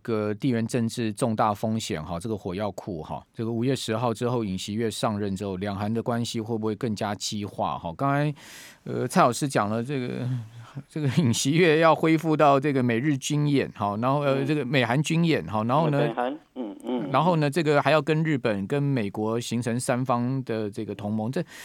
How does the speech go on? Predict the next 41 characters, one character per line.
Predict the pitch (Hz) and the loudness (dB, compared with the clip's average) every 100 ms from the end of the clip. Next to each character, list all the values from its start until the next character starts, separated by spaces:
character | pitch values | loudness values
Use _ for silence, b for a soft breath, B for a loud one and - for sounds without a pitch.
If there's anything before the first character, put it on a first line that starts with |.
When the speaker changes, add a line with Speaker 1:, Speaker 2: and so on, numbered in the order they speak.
| B B | B B
Speaker 1:
呃， | - | -2
金 | 143 208 | 0 2
正 | 196 180 | 4 4
恩 | 170 | 2
受 | 170 165 | 2 2
得 | 127 | 2
了 | 101 73 | 0 -4
吗？ | 98 107 120 _ | -6 -8 -12 _
好， | - 107 | -4 -4
Speaker 2:
嗯。 | 117 | 0
Speaker 1:
这 | 202 | 0
个， | 160 - _ _ - - _ _ - _ _ - | 0 -4 _ _ -20 -20 _ _ -20 _ _ -2
呃， | 170 156 156 147 | 2 4 4 4
朝 | - 175 | 2 4
鲜 | 202 | 4
半 | 196 175 | 4 4
岛 | 139 123 117 117 - - | 6 6 4 0 -6 -10
已 | - | 0
经 | 139 | 2
很 | 165 185 | 4 2
久 | - 127 | 4 4
没 | 147 | 6
有 | 143 | 4
发 | - 139 | 4 4
生 | 139 147 | 4 0
这 | 147 | 0
个 | 120 | 0
大 | 135 131 | 2 2
规 | 127 123 | 4 2
模 | 104 | 0
的 | 104 | -2
战 | 123 101 | -2 -2
争， | 98 95 B B B | -4 -10 B B B
到 | 175 | 2
底 | |
有 | 113 | 4
没 | |
有 | 127 | 0
可 | - 92 | -2 -6
能 | 76 | -6
呢？ | 95 | -10